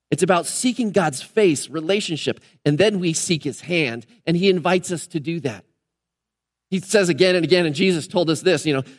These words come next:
"Give us today our daily bread." Dear God, help us. He says, "Bring these things to me and ask me what it is that you need." But here's what we often do. We seek his hand again, again, and again. But do we really seek his face?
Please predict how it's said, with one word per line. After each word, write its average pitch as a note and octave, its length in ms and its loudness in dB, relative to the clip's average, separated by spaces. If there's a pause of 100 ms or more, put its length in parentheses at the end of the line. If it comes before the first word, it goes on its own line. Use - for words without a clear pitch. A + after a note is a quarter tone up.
(120)
"Give G3 140 6
us G3+ 140 -2
today F3+ 340 2
our E3+ 160 2
daily E3+ 340 2
bread." D3+ 460 -2 (520)
Dear G3 160 4
God, F#3+ 200 4
help F#3+ 300 2
us. C#3+ 340 -4 (420)
He D3 40 -16
says, F3+ 180 2
"Bring G3+ 340 4
these G#3+ 200 2
things G#3 300 2
to G3 100 2
me G3 220 6
and F#3 120 0
ask F#3 380 2
me F3 240 4 (220)
what F3+ 160 6
it G3 100 6
is G3 220 4
that F3 180 -2
you D#3+ 80 0
need." E3+ 480 2
But F#3+ 140 2
here's G3+ 280 2
what G3 140 2
we F3 100 4
often E3+ 420 2
do. C3 200 -4 (220)
We E3+ 120 2
seek - 320 0
his G#3 200 0
hand F#3+ 440 -2 (120)
again, E3+ 340 -2
again, D#3+ 320 -4
and D3+ 100 -4
again. C3+ 400 -4 (320)
But D#3 140 -6
do F#3 100 -4
we A3 120 -8
really G3 220 0
seek - 200 -8
his F#3 140 -10
face? - 400 -20